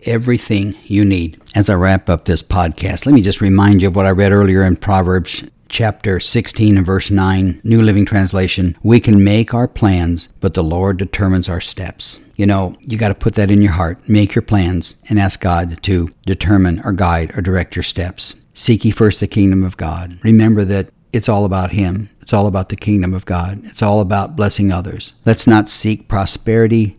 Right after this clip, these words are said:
Seek God first, and prosperity will follow. The byproduct of living a godly, righteous li-, life directed by God, by his will, and through his word, the byproduct, product of that will be to live a life filled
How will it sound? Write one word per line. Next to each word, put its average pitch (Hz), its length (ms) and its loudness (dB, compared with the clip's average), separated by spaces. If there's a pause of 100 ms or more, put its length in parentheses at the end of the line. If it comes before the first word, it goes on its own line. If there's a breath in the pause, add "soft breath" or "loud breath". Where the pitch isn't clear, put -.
Seek - 320 -2
God 95 300 -4
first, 92 440 -8
and 110 180 -6
prosperity 98 840 -6
will 107 140 -6
follow. 80 480 -8 (260)
The 101 80 -4
byproduct 101 760 -4 (140)
of 107 140 -2
living 101 280 2
a 85 80 -2
godly, 92 560 -4 (100)
righteous 98 640 -6
li-, 92 340 -4
life 92 480 -4
directed 107 500 -2
by 92 340 -4 (280)
God, 95 460 -6 (160)
by 92 140 -4
his 87 240 -6
will, 98 520 -2
and 101 160 -6
through 104 160 0
his 104 220 -2
word, 90 460 -4 (100)
the 92 220 -4 (200)
byproduct, 107 680 -4 (180)
product 101 400 -4
of 92 100 -4
that 87 320 -8 (100)
will 95 120 -6
be 98 160 -2
to 92 160 -6
live 90 440 -4 (220 soft breath)
a 107 80 -6
life 85 340 -2
filled 90 400 -4